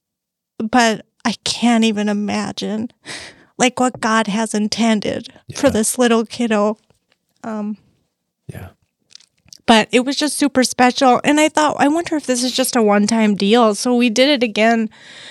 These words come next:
Speaker 1: yesterday, 'cause this is a habit. We're doing it, Mom says. <laughs> And, uh, he did it again. He just prayed out, and it was more people were on the list, and,
Speaker 2: Yeah.
Speaker 1: and, um,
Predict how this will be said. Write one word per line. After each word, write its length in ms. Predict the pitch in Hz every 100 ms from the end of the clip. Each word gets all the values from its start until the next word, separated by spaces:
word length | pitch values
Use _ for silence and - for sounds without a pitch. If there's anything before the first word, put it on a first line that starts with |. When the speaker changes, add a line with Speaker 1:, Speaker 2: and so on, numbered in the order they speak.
| - - - _
Speaker 1:
yesterday, 680 | 214 277 - - 262 214 233
'cause 220 | - 240
this 240 | 220 240 233
is 80 |
a 100 | 233 240
habit. 480 | 247 320 240 262
We're 200 | 226 220
doing 340 | 214 247 311 247
it, 160 | 233
Mom 300 | 220 240 226
says. 520 | 220 269 302 247 240 - -
<laughs> 240 | 247 - 302 311
And, 440 | 233 226 220 220
uh, 280 | 220 208 214 - - - - _ _ - -
he 200 | 226 240
did 220 | 247 247
it 140 | 269
again. 460 | 254 240 269 349 202
He 200 | - -
just 280 | 226 240 240
prayed 420 | - 233 226 240
out, 320 | 233 247 240 -
and 180 | 208 214
it 80 | 202
was 200 | 214 208
more 340 | 220 214 214
people 400 | 214 - 226 233 226
were 140 | 220
on 180 | 208 214
the 80 | 208
list, 500 | 208 226 226 220 -
and, 300 | 202 202 - -
Speaker 2:
Yeah. 100 | - 196
Speaker 1:
and, 240 | 196 196 - _ _ -
um, 380 | 196 196 190